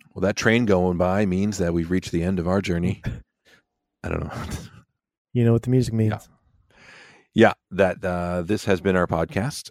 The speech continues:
Speaker 1: Um, we'll be back next week to at least discuss The Lighthouse a little further. I'm also seeing Terminator Dark Fate on Thursday against my
Speaker 2: Ooh.
Speaker 1: better judgment, but we'll see how that goes.
Speaker 2: Did you sign up for a screening, screening of Terminator two?
Speaker 1: <laughs> No, I didn't.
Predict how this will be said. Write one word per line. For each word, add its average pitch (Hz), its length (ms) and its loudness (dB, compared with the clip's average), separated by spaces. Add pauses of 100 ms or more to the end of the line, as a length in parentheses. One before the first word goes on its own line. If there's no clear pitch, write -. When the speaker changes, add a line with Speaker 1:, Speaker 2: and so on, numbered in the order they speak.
Speaker 1:
Um, 85 720 -6 (340)
we'll 90 260 0
be 87 100 0
back 87 260 -4
next 92 220 -2
week 107 180 2 (220)
to 98 180 4
at 101 180 2
least 135 480 4
discuss 95 720 -4 (300)
The 92 120 2
Lighthouse 90 480 0
a 95 40 -2
little 87 180 2
further. 82 380 -2 (600)
I'm 117 140 2
also 139 160 4
seeing 110 220 2
Terminator 85 460 0
Dark 76 280 -2
Fate 80 300 -8
on 78 240 -6
Thursday 78 420 -4
against 76 400 -10
my 139 140 4
Speaker 2:
Ooh. 107 100 2
Speaker 1:
better 82 160 -2
judgment, 80 460 -8
but 82 100 -12 (100)
we'll 90 120 -14
see - 140 -10
how 80 120 -8
that 80 160 -12
goes. 82 300 -16 (180)
Speaker 2:
Did 120 180 0
you 123 120 2
sign 120 280 0
up - 120 -2
for - 180 -2
a 113 60 2
screening, 120 520 0
screening 123 460 -2
of 110 140 -4
Terminator 113 420 0
two? 117 320 -2
Speaker 1:
<laughs> - 20 -10
No, 104 380 0
I 104 60 -4
didn't. - 340 -4